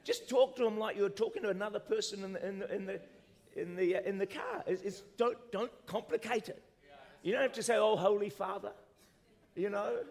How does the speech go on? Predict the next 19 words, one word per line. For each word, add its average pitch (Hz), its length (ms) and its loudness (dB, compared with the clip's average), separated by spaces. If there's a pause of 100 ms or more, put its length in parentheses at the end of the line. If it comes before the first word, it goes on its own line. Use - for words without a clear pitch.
(140)
Most 196 280 0
High 208 180 2
God, 202 540 0 (400)
Creator 190 420 6
of 185 140 0
the 185 80 0
universe." 202 520 -2
No, 202 140 -4 (240)
you, 220 140 -6
you, 214 260 -6 (460)
you're 220 180 4
lost. - 320 2 (460)
You 196 60 -6
know, 214 100 -4 (480)
just - 200 -4
say, 175 300 2 (800)
"Hi, 202 160 4
Jesus. 175 680 -2 (320)
<laughs> - 40 -8